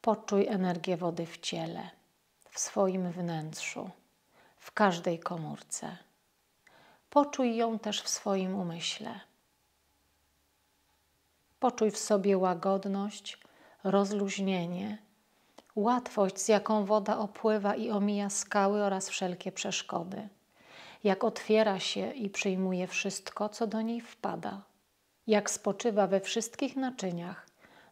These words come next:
dopasowując się do ich kształtu. Przypomnij sobie sytuacje, w których tracisz wrodzoną łagodność wody.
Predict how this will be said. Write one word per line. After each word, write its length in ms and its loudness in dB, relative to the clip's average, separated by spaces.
dopasowując 960 0
się 180 -2
do 140 -4
ich 220 -10
kształtu. 640 -6
Przypomnij 640 2
sobie 380 2
sytuacje, 1000 0
w 100 -14
których 360 -2
tracisz 460 0
wrodzoną 600 2
łagodność 720 -2
wody. 460 -6